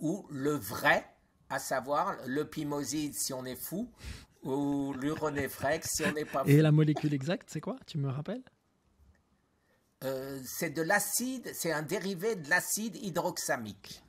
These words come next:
Speaker 1: Et donc, comment est-ce que nous, on a cherché à étudier vingt et un différents sidérophores que nous avons mis sur notre liste de candidats probables ?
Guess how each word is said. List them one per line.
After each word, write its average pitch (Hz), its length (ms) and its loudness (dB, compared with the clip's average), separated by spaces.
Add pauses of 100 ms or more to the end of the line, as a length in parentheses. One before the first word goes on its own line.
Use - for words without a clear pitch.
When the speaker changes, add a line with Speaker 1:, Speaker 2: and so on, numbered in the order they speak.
Speaker 1:
Et 156 80 0
donc, 190 320 0
comment 226 400 2
est-ce 180 180 -2
que - 100 -4
nous, 165 180 -2
on 156 300 -4
a 131 80 -2
cherché 151 680 -2 (540)
à 123 640 2 (340)
étudier 170 840 -4
vingt 147 440 -4
et 185 120 -2
un 180 180 -4
différents 151 560 -6
sidérophores 143 1120 -2
que - 80 -10
nous 131 260 -10
avons 131 220 -6
mis 139 160 -6
sur 131 160 -4
notre 123 340 -8
liste 139 340 -6
de 120 200 -8
candidats 143 580 -6
probables ? 135 800 -4